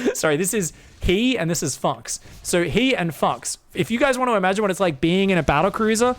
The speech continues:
it's the Call of Duty A C one thirty mission. That's right, when you're in the A C one thirty gunship and there's all the little fucking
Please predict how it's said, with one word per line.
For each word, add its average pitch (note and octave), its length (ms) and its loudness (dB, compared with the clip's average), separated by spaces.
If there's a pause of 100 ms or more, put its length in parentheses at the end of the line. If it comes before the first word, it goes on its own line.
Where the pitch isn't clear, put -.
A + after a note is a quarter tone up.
(220)
it's F#3+ 200 0
the F3 100 0
Call G3+ 340 2
of G#3+ 120 2
Duty F3 440 2
A E3+ 140 4
C F#3+ 260 0
one E3 260 2
thirty D#3 360 2
mission. C3 360 -2
That's D3 260 -4
right, D#3 180 2
when D#3+ 100 -4
you're E3+ 80 -2
in E3+ 60 -2
the E3 120 -4
A F3 80 2
C G3 200 0
one F3+ 180 0
thirty F3 240 2
gunship E3+ 480 0 (380)
and E3+ 140 0
there's D#3+ 160 0
all F3+ 120 4
the F#3 80 2
little F3 200 2
fucking E3 460 0